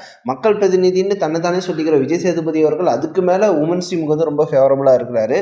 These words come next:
And முக்கியமா இந்த கண்ட-, இந்த போட்டியை நடத்துற பிக் பாஸே வந்து உமன்ஸ் டீமுக்கு தான் ரொம்ப ஃபேவரபிளா இருக்கிறாங்களோ அப்படின்னு டவுட் வருது. இதுக்கு முன்னாடி வந்து பார்த்தீங்கன்னா, எந்த ஒரு டாஸ்க் கொடுத்தாலுமே உமன்ஸ் டீமுக்கு வந்து, "ஐயையோ பாவம் உமன்ஸ் டீம், பெண்கள் ஆனாலும் இப்படி பண்ண முடியுமா? இவ்வளவு கொடுமைப்படுத்துறீங்களேப்பா" அப்படின்னு தான் பண்ணுவாங்க.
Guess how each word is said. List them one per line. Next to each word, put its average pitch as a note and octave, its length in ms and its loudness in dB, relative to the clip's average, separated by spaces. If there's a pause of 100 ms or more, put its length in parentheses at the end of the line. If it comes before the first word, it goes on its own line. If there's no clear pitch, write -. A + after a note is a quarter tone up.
(280)
And C#3 180 0
முக்கியமா D#3 480 0
இந்த E3 160 -2
கண்ட-, C#3 360 0
இந்த C3+ 160 0
போட்டியை F3 280 2
நடத்துற D#3+ 300 -2
பிக் A#2+ 200 -6
பாஸே F#3 280 0
வந்து F3 200 2
உமன்ஸ் E3+ 260 0
டீமுக்கு D#3+ 240 -2
தான் D#3+ 140 2
ரொம்ப D3 140 -2
ஃபேவரபிளா C#3 480 0
இருக்கிறாங்களோ C3 440 0
அப்படின்னு B2+ 240 0
டவுட் B2 220 -2
வருது. A2+ 240 0 (240)
இதுக்கு D3 240 -4
முன்னாடி F#3 220 2
வந்து G3 180 0
பார்த்தீங்கன்னா, F3 440 0
எந்த B2 240 -2
ஒரு G3 160 2
டாஸ்க் F3 340 -2
கொடுத்தாலுமே E3+ 520 0 (400)
உமன்ஸ் F#3 340 0
டீமுக்கு F3 300 0
வந்து, F#3 160 0
"ஐயையோ G3 420 2
பாவம் E3 320 2
உமன்ஸ் D#3 300 -2
டீம், C#3+ 160 -2
பெண்கள் D3 380 0
ஆனாலும் F3+ 360 0
இப்படி D#3 200 -4
பண்ண C#3+ 200 -2
முடியுமா? D#3+ 340 0
இவ்வளவு C3+ 260 2
கொடுமைப்படுத்துறீங்களேப்பா" D3+ 840 -2
அப்படின்னு C3 220 0
தான் D3 100 -2
பண்ணுவாங்க. C#3 100 -4